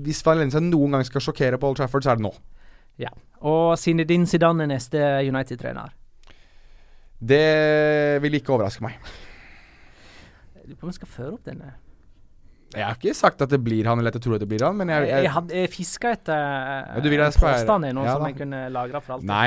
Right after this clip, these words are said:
Speaker 2: Men,
Speaker 1: men,
Speaker 2: eh,
Speaker 1: nei,
Speaker 2: det fikk
Speaker 1: men
Speaker 2: jeg ikke,
Speaker 1: se på, de som er på, ledige på markedet, jeg får vel, eh, jeg vet ikke hvem som er ledig. Jeg får prøve å, Gianni Di Biase, vet du, inn på, inn på Old Trafford, så blir det, blir det gøy.
Speaker 2: Men greit, vi kan gå til temaet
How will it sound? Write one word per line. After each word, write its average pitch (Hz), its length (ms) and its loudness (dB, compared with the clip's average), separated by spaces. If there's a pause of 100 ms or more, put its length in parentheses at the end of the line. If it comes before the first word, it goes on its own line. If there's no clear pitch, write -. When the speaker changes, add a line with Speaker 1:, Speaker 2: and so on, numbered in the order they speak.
Speaker 2:
Men, 143 140 -2
Speaker 1:
men, 151 100 0
Speaker 2:
eh, 135 160 -8
Speaker 1:
nei, 143 140 2
Speaker 2:
det 160 80 4
fikk 165 80 -2
Speaker 1:
men 165 160 -2
Speaker 2:
jeg 160 80 -4
ikke, 151 260 -10
Speaker 1:
se 165 160 0
på, 117 120 -4 (200)
de 147 80 2
som 156 140 -2
er - 100 -4
på, 147 80 2 (320)
ledige 120 240 2
på 139 80 0
markedet, 117 380 -2 (100)
jeg - 80 -14
får 156 220 -2
vel, 156 100 -4
eh, 151 160 -6
jeg 151 160 -10
vet - 160 -12
ikke 165 80 -4
hvem 147 160 -4
som 151 160 -4
er 147 220 -2
ledig. 151 180 -4
Jeg 151 140 -6
får 151 180 2
prøve 139 240 4
å, 139 80 2 (160)
Gianni 147 300 4
Di 160 80 6
Biase, 147 260 4
vet 131 160 0
du, - 20 6
inn 127 140 0
på, 135 160 0 (160)
inn 120 80 -4
på 139 80 4
Old 127 160 2
Trafford, 123 320 -2
så 131 80 -4
blir 123 160 -2
det, 127 160 2 (1200)
blir 117 80 -2
det 120 80 -2
gøy. 110 160 -2 (300)
Speaker 2:
Men 240 260 4
greit, 226 400 0 (160)
vi 220 220 0 (340)
kan 196 160 0
gå 233 160 2 (140)
til 175 580 2
temaet 170 640 2